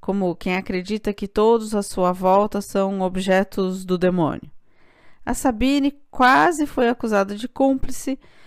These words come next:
mas como ela estava na casa do médico a semana toda, foi inocentada antes da formalização da acusação. Os dois ficaram presos por vinte anos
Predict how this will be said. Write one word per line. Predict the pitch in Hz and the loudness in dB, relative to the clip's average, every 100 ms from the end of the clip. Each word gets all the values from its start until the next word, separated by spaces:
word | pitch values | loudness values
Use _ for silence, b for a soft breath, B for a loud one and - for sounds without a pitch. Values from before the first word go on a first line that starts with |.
| b b | b b
mas | 285 | -2
como | - 269 | 0 0
ela | 277 | 0
estava | - 233 226 | 0 0 0
na | 220 | -2
casa | 202 208 214 | 0 -2 -2
do | 240 | -2
médico | 240 208 233 202 196 | 0 2 2 0 -4
a | 196 | -6
semana | 202 190 185 220 | -2 -2 -2 -2
toda, | - 233 240 247 | 0 0 0 -2
foi | 240 - 226 240 | -4 -2 0 2
inocentada | 247 247 - 262 - 175 180 185 208 b b b - | 0 -4 -4 -6 -2 0 0 -2 -6 b b b -4
antes | 208 226 226 | 0 0 -2
da | 202 | -4
formalização | 214 220 220 208 208 208 202 202 | -2 -2 -2 -2 -4 -6 -6 -6
da | 190 | -4
acusação. | 196 208 196 202 - - - - - b b b b b b b | -6 -6 -6 -6 -6 -8 -10 -20 -20 b b b b b b b
Os | 226 208 | -2 4
dois | 220 247 - | 6 6 2
ficaram | - 226 226 | 2 2 2
presos | - 220 220 208 185 - | 0 2 2 2 -4 -8
por | - 202 | -6 -6
vinte | 208 - 226 269 320 - 262 | -6 -6 0 0 -2 0 4
anos | 185 156 156 - - - | 4 2 -2 -10 -12 -16